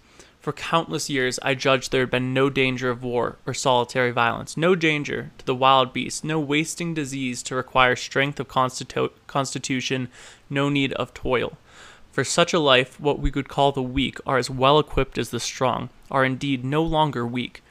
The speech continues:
Better equipped indeed they are, for the strong would be fretted by an energy for which there are no outlet.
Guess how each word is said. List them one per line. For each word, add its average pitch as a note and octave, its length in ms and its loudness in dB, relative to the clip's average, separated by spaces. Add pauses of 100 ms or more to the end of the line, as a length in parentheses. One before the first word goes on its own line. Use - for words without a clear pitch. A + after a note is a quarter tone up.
(360)
Better F3 260 4
equipped - 380 0
indeed C#3 440 -2
they B2 120 2
are, A#2+ 280 2 (160)
for - 120 -6
the B2 80 0
strong C#3+ 480 2
would C3+ 160 -4
be C3 100 -2
fretted C#3+ 480 2
by B2 160 4
an B2 180 0
energy C3 460 -2
for B2+ 220 -4
which B2+ 260 -2
there B2 160 2
are A#2+ 60 -2
no B2+ 360 0
outlet. A2+ 380 -2